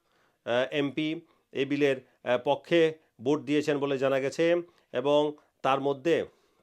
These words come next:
যেটি বলা হচ্ছে সেটি হচ্ছে, আহ, লেবার দলের ভোটারদের মধ্যে বলা হচ্ছে সর্বোচ্চ সংখ্যক, আহ, লেবার দলের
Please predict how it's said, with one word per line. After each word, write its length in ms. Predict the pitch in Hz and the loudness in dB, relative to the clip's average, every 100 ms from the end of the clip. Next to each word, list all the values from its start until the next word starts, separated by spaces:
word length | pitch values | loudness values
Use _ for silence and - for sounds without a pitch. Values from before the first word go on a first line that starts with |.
| _ _ _ _ - _ | _ _ _ _ -20 _
যেটি 200 | 117 131 | -8 -6
বলা 220 | 139 143 135 | -2 0 0
হচ্ছে 300 | 147 165 151 | -2 -6 -6
সেটি 200 | 147 151 | -6 -6
হচ্ছে, 340 | 151 165 160 151 _ - _ | -4 0 0 -2 _ -20 _
আহ, 420 | 117 123 127 123 _ _ _ _ _ 110 | 0 2 2 -2 _ _ _ _ _ -4
লেবার 280 | 131 160 | 0 0
দলের 380 | 151 165 170 170 170 113 | 2 4 4 2 -6 -8
ভোটারদের 380 | 139 160 139 160 | -4 -2 0 0
মধ্যে 440 | 160 143 165 165 | -2 2 2 2
বলা 220 | 147 139 | 0 -2
হচ্ছে 480 | 151 156 170 147 190 | -2 -2 -2 0 -2
সর্বোচ্চ 540 | - 151 147 156 - 165 135 | -4 -4 -4 -6 -4 0 0
সংখ্যক, 460 | - 147 135 135 - - _ _ _ _ _ - | 0 -4 0 -2 -2 -18 _ _ _ _ _ -2
আহ, 360 | 123 127 127 123 _ _ _ | 0 2 0 -4 _ _ _
লেবার 320 | 107 135 151 | -2 2 2
দলের 380 | 147 160 165 165 | 2 2 2 0